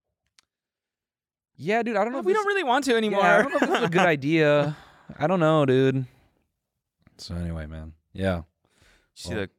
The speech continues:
Speaker 2: Kanye thing? Oh, yeah. Oh, yeah. Wait, actually, this, did you see the kid that's, that made the Twitter account following the Russian oligarch's jets?
Speaker 1: No.
Speaker 2: He's the same kid that made a Twitter account that follows where Elon's jet goes.
Speaker 1: Oh,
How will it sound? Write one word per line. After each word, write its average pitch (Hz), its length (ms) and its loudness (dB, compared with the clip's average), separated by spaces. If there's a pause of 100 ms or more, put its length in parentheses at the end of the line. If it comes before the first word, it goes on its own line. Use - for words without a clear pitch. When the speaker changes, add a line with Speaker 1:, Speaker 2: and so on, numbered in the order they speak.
(120)
Speaker 2:
Kanye 101 300 -10
thing? 127 280 -16 (300)
Oh, 156 140 2
yeah. 143 400 2
Oh, 123 260 4
yeah. 123 260 2
Wait, 107 180 2
actually, 82 500 -4
this, 120 240 -4
did 117 220 -12
you 147 60 -2
see 214 140 -2
the 160 80 0
kid 143 380 -2
that's, 110 340 -2 (320)
that 110 100 -2
made 117 160 -2
the 107 60 -2
Twitter 120 360 0
account 123 320 0
following 107 480 0
the 101 100 0
Russian 90 320 -2
oligarch's 98 540 -2
jets? - 540 -8 (180)
Speaker 1:
No. 87 340 -6 (460)
Speaker 2:
He's 135 180 0
the 120 80 -2
same 147 260 0
kid 139 220 -2
that 110 160 2
made 107 240 2
a 98 60 0
Twitter 104 280 0
account 98 320 -2
that 90 100 -2
follows 95 400 0
where 90 220 -2
Elon's 87 360 -2
jet 80 260 -6
goes. - 400 -8
Speaker 1:
Oh, 113 260 -6